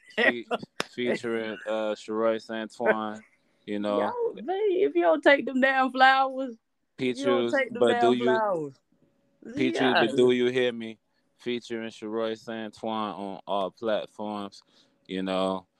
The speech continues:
Speaker 2: We had fifty eleven people dance to it on TikTok and all of that.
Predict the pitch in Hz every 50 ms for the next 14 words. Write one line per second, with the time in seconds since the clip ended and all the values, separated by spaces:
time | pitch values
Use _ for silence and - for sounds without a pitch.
0 | _ _ _ _ - 95 95 98 101 98 98 98 95 87 - - - 107 98 113
1 | 110 107 110 110 104 104 104 - - 117 107 - 101 98 92 101 101 104 107 104
2 | 104 101 - - - 110 101 101 101 101 101 92 - - 101 101 98 95 - -
3 | 107 95 - - - 107 98 98 98 98 - 98 95 95 95 92 92 90 90 90
4 | 90 90 92 92 92 90 -